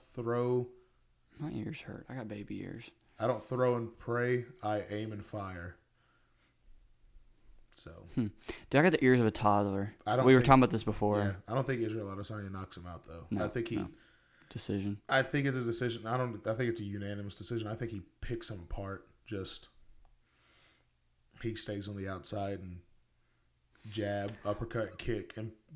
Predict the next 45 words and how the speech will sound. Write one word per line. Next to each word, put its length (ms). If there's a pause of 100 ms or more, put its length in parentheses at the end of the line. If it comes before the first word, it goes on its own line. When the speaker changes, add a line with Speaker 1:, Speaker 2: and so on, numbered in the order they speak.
(100)
Speaker 1:
picks 340
Paulo 380
Costa 420
apart. 440 (260)
Speaker 2:
Watch 320
for, 460
um, 580 (1600)
watch 240
for 120
that 140
front 340
kick 340 (1500)
Speaker 1:
Oh, 240
Speaker 2:
to 100
the 60
stomach 560
Speaker 1:
yeah. 240 (760)
Speaker 2:
by 180
Speaker 1:
That, 120
Speaker 2:
Israel 320
Speaker 1:
that 80
Speaker 2:
Adesanya 280
Speaker 1:
could 100
Speaker 2:
to, 120
Speaker 1:
shut 160
Speaker 2:
to, 40 (160)
Speaker 1:
somebody. 140
That 140
could 100
shut 120
Speaker 2:
well, 200
Speaker 1:
him 40
down. 240
Speaker 2:
well, 120
I'm, 140
I'm 120
saying 220
watch 220
for 80
that 140
front 280
kick 300
to 100
keep 260
distance. 580